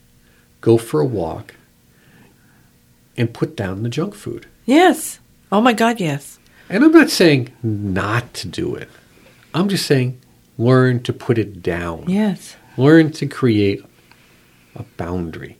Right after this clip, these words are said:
Speaker 2: A holy body.
Speaker 1: You know,
Speaker 2: Yeah.
Speaker 1: say, "Okay,
Speaker 2: Yeah.
Speaker 1: I don't have to eat a Big Mac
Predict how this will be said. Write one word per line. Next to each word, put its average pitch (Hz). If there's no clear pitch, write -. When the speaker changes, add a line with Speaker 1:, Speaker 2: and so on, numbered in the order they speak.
Speaker 2:
A 170
holy 175
body. 165
Speaker 1:
You 135
know, 143
Speaker 2:
Yeah. 160
Speaker 1:
say, 151
"Okay, 147
Speaker 2:
Yeah. 147
Speaker 1:
I 160
don't 170
have 135
to 123
eat 113
a 107
Big 113
Mac 101